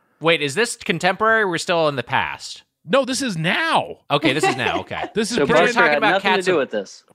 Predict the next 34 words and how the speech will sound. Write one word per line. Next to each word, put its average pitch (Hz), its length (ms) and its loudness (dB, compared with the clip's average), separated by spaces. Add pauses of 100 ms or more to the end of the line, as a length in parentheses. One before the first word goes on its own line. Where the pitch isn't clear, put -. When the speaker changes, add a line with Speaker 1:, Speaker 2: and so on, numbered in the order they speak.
Speaker 2:
Buster 208 240 2
Speaker 1:
Got 170 60 2
it. 233 40 2
Speaker 2:
had 233 160 2
nothing 202 280 0
to - 80 -12
do 220 120 -2
with 208 100 2
it. 202 160 -4
Zip 160 320 -2
Speaker 1:
<laughs> 339 160 -2 (140)
Speaker 2:
is 135 180 -8
not 196 300 2
guilty. 185 560 -2 (300)
Speaker 1:
Okay. - 460 0
Speaker 2:
This, - 160 -2 (420)
this 202 160 2
is 247 120 -2
in 233 120 -2
the 214 60 0
last 208 280 2
few 208 220 -4
weeks. 190 420 -6
I 151 60 0
mean, 156 260 -4 (140)
Wally 180 380 2
and 156 60 -2
Irma, 170 300 0 (280)
they, 143 260 -2
they 135 320 -2
are 180 160 4
suspects, 135 580 -2
but 135 300 2
Speaker 1:
Mm. 110 360 -6